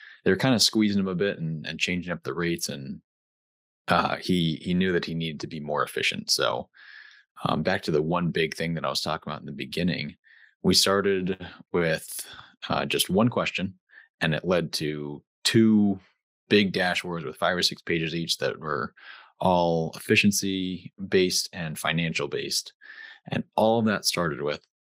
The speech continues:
"How many stops did my trucks make today?" 'Cause from that, he could figure out, "Okay, well, we delivered this many packages and we did it in so many amount of hours. And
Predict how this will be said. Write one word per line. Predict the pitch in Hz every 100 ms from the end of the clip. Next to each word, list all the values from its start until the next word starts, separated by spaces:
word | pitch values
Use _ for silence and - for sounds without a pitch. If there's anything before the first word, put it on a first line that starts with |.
| _
"How | - 92
many | 90 87
stops | - - 80 73 - - - _ _ _ _
did | 82 73
my | 78 76
trucks | - - -
make | - - -
today?" | - - - _ _ _ _ - - - - - - _ -
'Cause | -
from | - - 82
that, | 107 98 - - _
he | - 101 95 90 87
could | 82 90 78
figure | 87 80
out, | 76 78
"Okay, | 104 80
well, | 78 82
we | 78 71 _ -
delivered | 71 71 62
this | 67 -
many | -
packages | - 107 101 82 - -
and | 80 76
we |
did | 76 80
it | 80
in | 73
so | - 69
many | 73
amount | - -
of | - -
hours. | 127 101 71 - -
And | 76 67 -